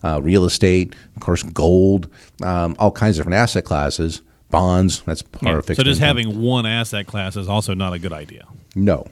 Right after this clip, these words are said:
Speaker 2: Yeah.
Speaker 1: no. It's like having all your stock, all your money in one company.
Speaker 2: Yeah.
Speaker 1: It's bad. That's what people that worked for Enron got caught up in, right? They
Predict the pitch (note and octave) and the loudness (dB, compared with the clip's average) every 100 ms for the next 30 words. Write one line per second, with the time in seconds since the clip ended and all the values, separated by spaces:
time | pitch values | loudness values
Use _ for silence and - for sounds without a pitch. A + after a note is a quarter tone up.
0 | - F2+ - - A2 B2 A#2 G#2 G2+ G2 | -4 -2 0 2 4 4 4 4 2 2
1 | - F#2+ F#2 - _ - G#2+ G2+ F#2+ F#2+ | 0 0 0 -6 _ 0 2 4 4 2
2 | F#2+ E2 F2 F#2+ F#2+ E2+ D2+ - - D3 | 2 0 2 2 2 0 -6 -6 -2 -2
3 | - D2 - _ - F#2+ - _ _ _ | -4 -10 -14 _ -14 -12 -14 _ _ _
4 | - - F#2 F#2 G2+ - G2 F#2 E2+ D#2 | 0 2 4 4 2 2 0 2 0 0
5 | E2 - - C3 C3 D#2 C#2 - - C#2 | -4 -4 0 2 4 2 -2 -4 -4 -2
6 | C#2 - C#2 D#2+ F#2+ D#2 | -4 -6 -4 -2 0 -2